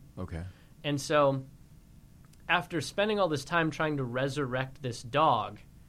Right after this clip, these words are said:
Speaker 2: um, they realize, <laughs> due to Leonard showing me a picture of it, they realized due to carbon testing that he could be resurrected, but he actually lived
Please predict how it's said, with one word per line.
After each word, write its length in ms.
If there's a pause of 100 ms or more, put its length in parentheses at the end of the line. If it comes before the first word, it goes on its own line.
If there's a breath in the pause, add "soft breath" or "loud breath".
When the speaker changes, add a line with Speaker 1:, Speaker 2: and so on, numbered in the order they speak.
(640 soft breath)
Speaker 2:
um, 540 (400)
they 160
realize, 640 (120)
<laughs> 120
due 120
to 200 (220)
Leonard 400
showing 280
me 100
a 40
picture 380
of 120
it, 160 (680 loud breath)
they 80
realized 560
due 140
to 80
carbon 420
testing 460
that 160
he 140
could 120
be 100
resurrected, 600
but 100
he 80
actually 280
lived 480